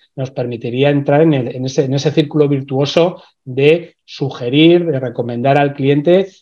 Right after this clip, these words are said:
eh, soluciones a problemas a los cuales se va a enfrentar en breve. Y es cuando se producen los más altos grados de, de, de, de fidelización, cuando, pues, le puedes mostrar un camino a un cliente y anticiparte a esa, a esa necesidad.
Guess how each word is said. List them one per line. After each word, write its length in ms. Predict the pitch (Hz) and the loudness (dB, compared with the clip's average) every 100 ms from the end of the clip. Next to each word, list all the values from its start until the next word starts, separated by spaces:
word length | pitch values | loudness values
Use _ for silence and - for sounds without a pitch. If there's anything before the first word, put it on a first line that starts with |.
| _ | _
eh, 380 | 135 123 120 117 | -6 -4 -4 -4
soluciones 640 | - 160 139 - 151 170 | 0 2 2 0 2 2
a 100 | 165 | 0
problemas 480 | 139 139 139 160 170 | -2 -2 0 0 0
a 80 | 156 | -2
los 160 | 135 117 | -4 -2
cuales 540 | 151 170 202 - _ _ _ | 2 4 2 -2 _ _ _
se 180 | - 135 | -6 0
va 60 | 151 | 0
a 20 | |
enfrentar 380 | 151 147 147 139 | 2 0 2 0
en 120 | 127 | 2
breve. 400 | 190 202 123 - _ _ | 4 4 2 -8 _ _
Y 100 | 123 | -16
es 80 | 123 | -8
cuando 220 | 143 139 | -4 -4
se 100 | 139 | -4
producen 320 | 123 127 139 | -4 -4 -2
los 140 | 135 123 | -2 -2
más 240 | 131 123 | -4 -4
altos 340 | 123 - 123 | -4 -4 -8
grados 380 | 117 127 131 117 | -4 -2 -2 -2
de, 240 | 117 113 117 | -4 -8 -8
de, 300 | 120 110 113 | -8 -8 -8
de, 340 | 120 110 107 107 | -10 -10 -10 -12
de 120 | 117 | -12
fidelización, 800 | - 120 120 120 117 214 185 - _ _ | -8 -8 -8 -10 -2 0 0 -2 _ _
cuando, 520 | - 107 104 113 139 135 | -18 -16 -10 -6 -6 -6
pues, 140 | 123 | -10
le 120 | 117 | -10
puedes 340 | - - 120 135 | -12 -10 -8 -8
mostrar 340 | 120 - 131 | -12 -10 -6
un 100 | 127 | -4
camino 300 | 127 127 127 | -4 -6 -4
a 40 | 127 | -6
un 60 | |
cliente 560 | 120 127 127 123 143 151 _ _ - | -6 -6 -6 -4 -4 -4 _ _ -12
y 460 | 127 127 131 131 _ _ - | -6 -4 -4 -6 _ _ -4
anticiparte 1000 | 143 127 139 135 123 135 131 139 156 - | -4 -4 -6 -4 -2 0 -2 0 -2 -4
a 120 | 135 | -10
esa, 280 | 127 - - | -8 -8 -12
a 100 | - | -10
esa 180 | 110 - | -12 -12
necesidad. 520 | 95 95 - - - | -16 -16 -18 -20 -18